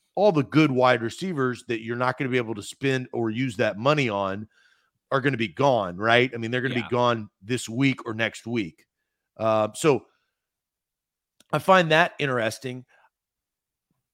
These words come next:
Speaker 1: But John Robinson's gotta go all in, right? You've gotta help Ryan Tannehill. Luke, do you think a first-round wide receiver, I mean, we've seen so many first-round wide receivers come out their first year and be blah,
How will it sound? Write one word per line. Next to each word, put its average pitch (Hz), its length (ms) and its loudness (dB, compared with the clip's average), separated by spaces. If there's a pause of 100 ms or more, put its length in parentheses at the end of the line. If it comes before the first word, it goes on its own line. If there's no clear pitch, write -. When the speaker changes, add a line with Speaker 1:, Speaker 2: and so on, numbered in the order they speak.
(100)
Speaker 1:
But 185 380 0 (160)
John 185 240 4
Robinson's 214 520 2
gotta 202 220 4
go 196 240 2
all 196 320 4
in, 165 280 0
right? 139 200 0
You've 151 180 -6
gotta 196 220 4
help 165 420 0 (220)
Ryan 160 400 2
Tannehill. 135 680 -4 (960)
Luke, 175 260 0
do 135 100 -10
you 175 140 -4
think 226 240 -2
a 175 60 -4
first-round 190 600 0
wide 175 220 4
receiver, 147 680 -4 (400)
I - 20 -12
mean, 143 240 -4 (460)
we've 165 180 -2
seen 208 180 -6
so 208 280 -4
many 196 120 -2
first-round 185 520 0
wide 170 200 2
receivers 160 480 -4
come 175 160 -4
out 160 140 -2
their 139 80 -8
first 160 400 -6
year 151 220 0
and 135 120 -4
be 120 140 -2
blah, 104 580 -2